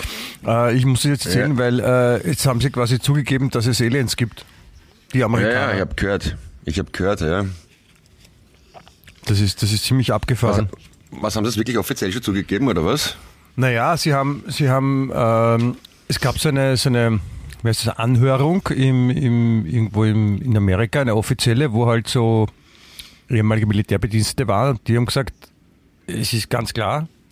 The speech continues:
Speaker 1: also seit den dreißiger Jahren haben die Amerikaner, äh,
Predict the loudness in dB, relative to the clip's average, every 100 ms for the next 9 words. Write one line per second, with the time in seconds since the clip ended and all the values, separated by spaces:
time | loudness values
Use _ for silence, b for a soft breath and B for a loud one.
0 | _ -6 -2 0 0 -2 -2 0 0 0
1 | 0 0 2 2 2 2 2 2 2 2
2 | 2 2 0 0 0 2 0 -2 B B
3 | B B B B B B B -4 0 2